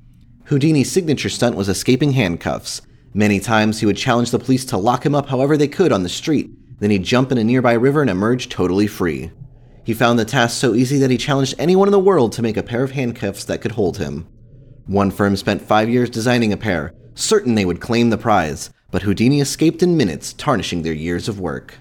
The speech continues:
Many, including Sherlock Holmes author Arthur Conan Doyle, insisted Houdini tell him the secret of his magic.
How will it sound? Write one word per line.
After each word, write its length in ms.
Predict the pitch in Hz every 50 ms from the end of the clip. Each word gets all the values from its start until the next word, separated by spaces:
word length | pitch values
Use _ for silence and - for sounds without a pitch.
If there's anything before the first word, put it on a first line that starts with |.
| - - - - -
Many, 360 | - 120 147 147 143 156 156 -
including 400 | 120 113 - 131 123 117 107 104
Sherlock 380 | - - 131 120 107 107 -
Holmes 340 | - 131 120 120 117 110 - -
author 360 | 107 110 113 - 147 143 139 - -
Arthur 280 | 120 110 110 117 101
Conan 280 | - 120 113 98 92 92
Doyle, 240 | 123 120 127 123 95
insisted 460 | 113 113 - - 175 - - 160 139
Houdini 400 | 147 135 135 156 175 151 107 92
tell 240 | - 160 147 147 139
him 80 | 104
the 80 | 87 85
secret 340 | - - 226 - - 107 92
of 60 | 85
his 120 | 87 90
magic. 380 | 104 104 101 92 - - -